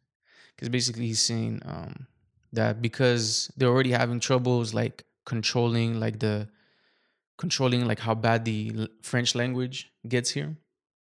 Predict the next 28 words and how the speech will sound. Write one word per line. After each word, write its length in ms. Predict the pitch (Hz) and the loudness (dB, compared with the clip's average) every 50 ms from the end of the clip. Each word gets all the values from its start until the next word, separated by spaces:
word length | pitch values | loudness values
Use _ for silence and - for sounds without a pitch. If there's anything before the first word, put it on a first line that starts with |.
| - - - _ - | -20 -20 -18 _ -6
So, 420 | - - - 113 107 104 104 - - _ _ _ _ _ _ _ _ _ _ - | -4 0 2 2 2 2 0 -2 -6 _ _ _ _ _ _ _ _ _ _ -6
genre, 400 | - 117 113 107 107 107 107 107 | -4 0 0 2 0 0 0 -2
euh, 160 | 113 110 104 | -4 -4 -4
sont 220 | 117 - - 117 110 | -4 -2 -2 -2 -2
fâchés 400 | - - 110 110 110 - 127 120 | 0 0 0 2 2 2 0 0
parce 240 | - 120 113 - - | -2 -2 -2 -2 0
que 80 | 127 | 2
les 180 | 123 120 110 117 | 2 2 2 2
immigrants, 340 | 117 117 117 110 113 123 123 | 2 2 2 2 2 2 2
ils 80 | 123 | 2
viennent 180 | 117 123 113 113 | 2 0 0 2
ici 300 | 113 110 - - 127 131 | 2 0 0 0 -2 -2
puis 120 | - - | -2 -2
ils 40 | 113 | -2
savent 180 | - 117 113 110 | -2 -2 -2 -2
pas 100 | 120 113 | -2 -2
parler 280 | - 120 113 113 113 | -2 -2 -2 0 -2
en 80 | 117 113 | -2 -4
français. 460 | - - 104 101 - - 113 120 151 - _ _ _ - _ - _ _ - - - _ _ _ _ _ _ - | -6 -8 -8 -6 -6 -6 -6 -8 -10 -12 _ _ _ -20 _ -20 _ _ -20 -20 -20 _ _ _ _ _ _ -8
Mais 80 | 120 | -4
qu'est-ce 180 | 110 131 123 - | -2 0 0 0
qui 120 | - 127 | 0 0
est 40 | 120 | -2
drôle 360 | 110 120 113 110 117 127 139 | 0 0 2 4 4 2 4
des 120 | 131 120 110 | 2 2 0
fois, 220 | - - 123 131 | 4 4 4 4
c'est 160 | 131 - 117 | 4 2 0
que, 420 | 104 - - 107 107 107 110 110 | -2 0 0 2 2 2 0 -2